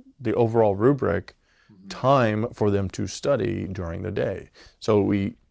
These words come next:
Speaker 1: take all the study time from every single day and cram it into a single day
Speaker 2: Mm-hmm.
Speaker 1: on Sunday. And so they get study time, morale day, they get to relax.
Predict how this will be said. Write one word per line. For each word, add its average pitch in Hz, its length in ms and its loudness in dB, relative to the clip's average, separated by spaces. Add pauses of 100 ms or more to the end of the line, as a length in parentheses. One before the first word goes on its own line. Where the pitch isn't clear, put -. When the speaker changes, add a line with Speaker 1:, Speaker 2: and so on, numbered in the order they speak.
(140)
Speaker 1:
take 120 360 4
all 120 200 4
the 139 60 4
study 127 360 0
time 98 340 -2
from - 180 -12
every 104 220 -2
single 98 240 -6
day 107 340 0
and 104 140 -10
cram 104 280 -6
it 104 80 -4
into 101 240 -4
a 98 60 -4
single 101 360 -6
day 101 500 0 (220)
Speaker 2:
Mm-hmm. 101 260 -18 (180)
Speaker 1:
on 95 160 -2
Sunday. 110 500 2
And 98 100 -6
so 104 140 -2
they 101 160 2
get 104 300 2
study 117 340 2
time, 104 440 0
morale 98 340 2
day, 98 400 -2 (280)
they - 80 -6
get 107 180 0
to 113 100 -2
relax. 95 580 2